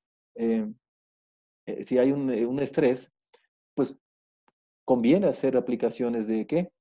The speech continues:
De un bioestimulante, que puede ser aminoácidos, pueden ser algas marinas, como vamos a ver posteriormente. Pregunta Eduardo,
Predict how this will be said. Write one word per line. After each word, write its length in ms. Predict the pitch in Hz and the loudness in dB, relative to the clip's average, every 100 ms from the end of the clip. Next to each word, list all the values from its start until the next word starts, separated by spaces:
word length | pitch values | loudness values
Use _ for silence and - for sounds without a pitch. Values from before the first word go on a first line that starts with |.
| _ _ | _ _
De 140 | 123 | -2
un 80 | 127 | 0
bioestimulante, 640 | 123 - 113 110 107 - _ | -2 -2 -4 -4 -4 -10 _
que 120 | - 160 | -12 0
puede 240 | 233 190 | 4 4
ser 160 | 190 170 | 4 0
aminoácidos, 580 | 151 147 180 175 170 - | 0 -2 -2 -2 -6 -2
pueden 180 | 151 139 | -2 0
ser 140 | 139 | 0
algas 240 | 131 127 | 0 0
marinas, 320 | 120 147 156 - | -2 -2 -2 -6
como 200 | 120 117 | -4 -4
vamos 200 | 120 117 | -4 -4
a 20 | |
ver 120 | 113 | -4
posteriormente. 720 | 117 117 113 135 180 - 110 _ _ _ _ _ _ | -6 -6 -6 -4 -4 -6 -14 _ _ _ _ _ _
Pregunta 320 | - 139 175 175 | -2 0 4 4
Eduardo, 440 | 175 147 123 135 | 6 4 0 -8